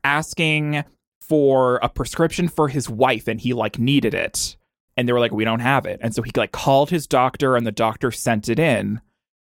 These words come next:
And he was like, "I need this prescription now for my wife. Like, you need to bump this prescription to the front." And they were like, "No, you need to, it's, it's in the order that it, that it got called in.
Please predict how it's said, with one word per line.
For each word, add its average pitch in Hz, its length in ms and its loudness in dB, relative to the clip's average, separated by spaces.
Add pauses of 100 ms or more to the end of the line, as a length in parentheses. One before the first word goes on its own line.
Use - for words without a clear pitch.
(140)
And 131 120 0
he 139 120 -2
was 127 180 -6
like, 113 400 0
"I 143 160 4
need 160 160 0
this 156 140 -4
prescription 123 480 -2
now 143 240 2
for 131 160 -8
my 117 160 0
wife. 131 580 0
Like, 110 220 0
you 127 180 -2
need 151 240 0
to - 160 -2 (280)
bump 120 260 2
this 135 180 -2
prescription 127 460 -2
to 117 80 0
the 110 100 0
front." 98 560 0 (560)
And 147 100 0
they 147 60 4
were 135 80 2
like, 127 200 0
"No, 120 360 2
you 113 180 -2
need 120 200 -2
to, 113 280 2 (380)
it's, 120 220 -2 (100)
it's 131 220 2
in 135 160 0
the 131 80 0
order 131 320 2
that 113 160 2
it, 107 220 0 (500)
that 120 260 -2
it 104 100 0
got 110 160 0
called 131 280 2
in. 110 360 0